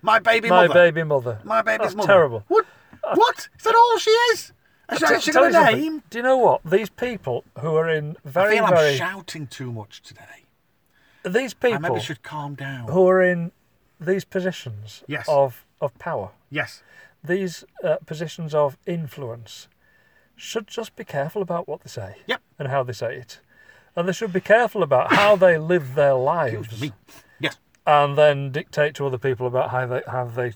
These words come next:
Speaker 2: should live theirs.
Speaker 1: Absolutely.
Speaker 2: They should just be a little bit more careful.
Speaker 1: Yes.
Speaker 2: Yeah. Otherwise, do you know what? They're gonna get voted out.
Speaker 1: Yep.
Speaker 2: Gonna get voted out.
Speaker 1: Yes.
Speaker 2: Now, I don't remember voting in any royal
Speaker 1: No,
Speaker 2: family,
Speaker 1: to be
Speaker 2: to be
Speaker 1: fair,
Speaker 2: fair.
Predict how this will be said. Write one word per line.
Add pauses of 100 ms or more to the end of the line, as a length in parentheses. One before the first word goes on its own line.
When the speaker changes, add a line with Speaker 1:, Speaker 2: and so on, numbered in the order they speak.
Speaker 2:
should
live
theirs.
Speaker 1:
Absolutely. (460)
Speaker 2:
They
should
just
be
a
little
bit
more
careful. (240)
Speaker 1:
Yes. (120)
Speaker 2:
Yeah. (260)
Otherwise, (800)
do
you
know
what?
They're
gonna
get
voted
out.
Speaker 1:
Yep. (240)
Speaker 2:
Gonna
get
voted
out.
Speaker 1:
Yes.
Speaker 2:
Now,
I
don't
remember
voting
in (180)
any
royal (140)
Speaker 1:
No,
Speaker 2:
family,
Speaker 1:
to
be
Speaker 2:
to
be
Speaker 1:
fair,
Speaker 2:
fair.